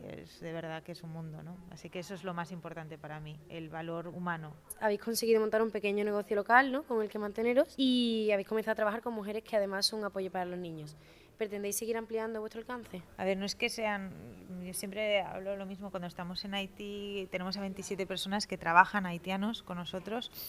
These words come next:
Speaker 1: eh, que es el propósito, ¿no? No, no, no somos, no hay nadie que cobre que no esté en Haití. Eh, no queremos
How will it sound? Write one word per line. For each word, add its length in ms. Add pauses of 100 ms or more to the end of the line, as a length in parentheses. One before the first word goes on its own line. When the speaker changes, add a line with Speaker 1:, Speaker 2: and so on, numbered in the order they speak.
(320)
Speaker 1:
eh, 500
que 60
es 120
el 140
propósito, 600
¿no? 180
No, 280
no, 200
no 180
somos, 420 (580)
no 100
hay 80
nadie 240
que 120
cobre 320
que 80
no 120
esté 180
en 60
Haití. 340 (420)
Eh, 360
no 160
queremos 360